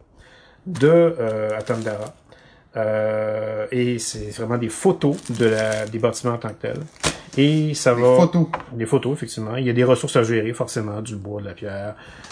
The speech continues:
Speaker 1: Euh, c'est, c'est très, je dirais, assez classique comme jeu. C'est-à-dire qu'il y a, on, on, on revoit dans ce jeu-là les choses qui ont rendu les jeux allemands classiques. Les gestions de ressources, euh, les, euh,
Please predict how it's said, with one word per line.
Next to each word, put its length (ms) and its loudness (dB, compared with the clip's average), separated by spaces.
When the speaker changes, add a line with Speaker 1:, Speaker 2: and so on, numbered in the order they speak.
Speaker 1:
Euh, 800 0
c'est, 300 -2
c'est 200 -6
très, 480 -2
je 120 -8
dirais, 520 0
assez 360 -4
classique 460 -2
comme 200 -2
jeu. 380 -4
C'est-à-dire 260 -8
qu'il 160 -6
y 60 -4
a, 220 -6
on, 80 -10
on, 220 0
on 260 2
revoit 420 4
dans 120 0
ce 160 -6
jeu-là 560 0
les 420 -8
choses 400 -4
qui 80 -6
ont 100 -6
rendu 360 -8
les 180 -4
jeux 220 -8
allemands 480 -4
classiques. 560 -12
Les 120 -12
gestions 300 -12
de 100 -8
ressources, 600 -12
euh, 160 -12
les, 400 -10
euh, 240 -8